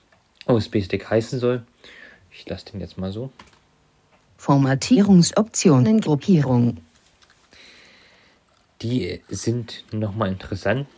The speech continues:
Speaker 1: Also es gibt hier eine Schnellformatierung. Da geht der Formatierungsvorgang entsprechend schneller. Aber es gibt auch die, na, wie heißt sie?
Speaker 2: Starten, Schalt-, Schließen, Format-, Starten, Schalt-, Formatierungsoptionen, Gruppierung.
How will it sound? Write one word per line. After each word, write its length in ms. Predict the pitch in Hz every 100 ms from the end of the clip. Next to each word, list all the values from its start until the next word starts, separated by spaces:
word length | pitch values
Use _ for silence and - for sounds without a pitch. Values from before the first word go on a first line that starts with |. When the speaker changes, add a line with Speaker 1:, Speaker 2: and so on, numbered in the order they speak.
| - - -
Speaker 1:
Also 260 | 110 104
es 180 | 95 95
gibt 200 | - -
hier 220 | - 104
eine 200 | 98 92
Schnellformatierung. 1200 | - - 95 90 104 - 120 117 - 131 139 175 185 _ _ - - - - _ _ _ -
Da 100 | 95
geht 140 | 92
der 60 | 95
Formatierungsvorgang 920 | 98 95 - 101 95 - 95 95 92
entsprechend 400 | 85 - 92 87
schneller. 320 | - 101 131 - - - - - -
Aber 140 | 107
es 120 | 107
gibt 180 | 120 113
auch 200 | 107 104
die, 300 | - 101 101 - _ _ - - - - - _ _ _ _ _ _ _ _ _
na, 160 | - 95
wie 100 | 101
heißt 220 | 101 101
sie? 80 | - -
Speaker 2:
Starten, 480 | - 220 262 185
Schalt-, 320 | 175 208 190 -
Schließen, 520 | - 220 269 320 - - -
Format-, 480 | - 143 135 135 - _ _ _ _ _ _ _
Starten, 500 | - 196 254 - 180
Schalt-, 380 | - 190 196 -
Formatierungsoptionen, 1600 | 143 139 135 139 254 202 196 170 - 214 - - 160 127 220 220
Gruppierung. 800 | 156 139 196 147 131 120 117